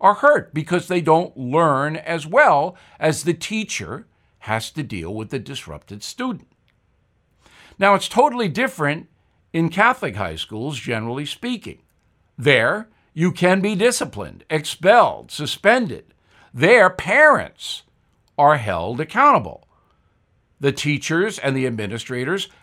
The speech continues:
call up the parents. In the public schools, they don't do that. Now, the real problem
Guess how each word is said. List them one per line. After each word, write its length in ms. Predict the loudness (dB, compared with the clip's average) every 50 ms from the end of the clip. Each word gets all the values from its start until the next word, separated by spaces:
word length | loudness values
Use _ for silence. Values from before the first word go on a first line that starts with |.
| _ _ -12
call 840 | -12 -8 2 4 6 6 8 8 6 6 4 4 2 0 -2 -6 _ _ _ _ _
up 360 | 4 4 6 6 4 2 0 -6 _ _ _ _ _
the 160 | 0 0 0
parents. 920 | 0 0 -2 0 2 4 4 4 4 2 0 -4 _ _ -18 -18 -18 -18 -20 _ _ _ _ _ _ _ _ _ _ _ _ _ _ _ _ -4
In 120 | 0 0
the 80 | 0 2
public 340 | 4 4 4 4 2 -2
schools, 460 | -4 -2 0 2 2 2 2 0 -4 -10 _ _ _ _ -18
they 320 | -16 -10 -4 0 4 6
don't 260 | 6 6 6 4 2
do 220 | 0 0 0 2 2
that. 300 | 0 -2 -2 -6 -12 _ _ _ _ _ _ _ _ _ _ _ _ _ _ _ _ _
Now, 320 | 0 2 2 2 2 -2 -6 _ _ _ _ _ _ _ _ _ _ -4
the 100 | -2 -2
real 840 | -2 -2 0 2 4 4 6 6 6 6 6 6 4 4 4 2 -4
problem 720 | -8 -12 -2 4 6 6 8 8 6 4 0 -6 -12 -16